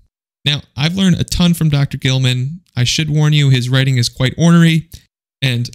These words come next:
I do think he can minimize the downsides of the M A O Is. But this might stem from the fact that he treats much sicker patients than we see today. So I don't necessarily agree with absolutely everything he writes, but I still have learned a ton from him,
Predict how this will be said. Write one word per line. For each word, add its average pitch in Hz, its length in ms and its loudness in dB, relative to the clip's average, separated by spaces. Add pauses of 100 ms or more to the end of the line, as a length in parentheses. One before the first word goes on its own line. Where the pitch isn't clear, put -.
I 127 100 -2
do 160 280 0
think 143 220 -2
he 139 100 -2
can 127 200 -2
minimize 123 460 0
the 117 80 -4
downsides 117 520 -2
of - 60 -14
the 110 100 -4
M 110 80 -4
A 110 120 -4
O - 40 -6 (140)
Is. - 280 -8 (440)
But - 240 -8
this 151 200 -2
might 151 180 0
stem 139 260 -4
from 135 140 0
the 127 80 0
fact 131 240 -2
that 123 100 -2
he 127 100 0
treats - 440 -2 (100)
much 123 240 0
sicker - 240 -4
patients 127 400 0
than 156 100 0
we 156 100 2
see 165 160 -2
today. 160 360 -2 (460)
So 127 260 -2
I 143 60 0
don't 165 160 -4
necessarily 156 480 0
agree 135 240 0
with 123 280 -2 (220)
absolutely - 380 -4
everything 143 300 0
he 151 100 4
writes, 147 520 -2 (120)
but 127 180 -2
I 135 80 -2
still 139 200 0
have 123 120 -2
learned 120 160 2
a 120 40 0
ton 135 280 -2
from 127 140 -2
him, 127 320 0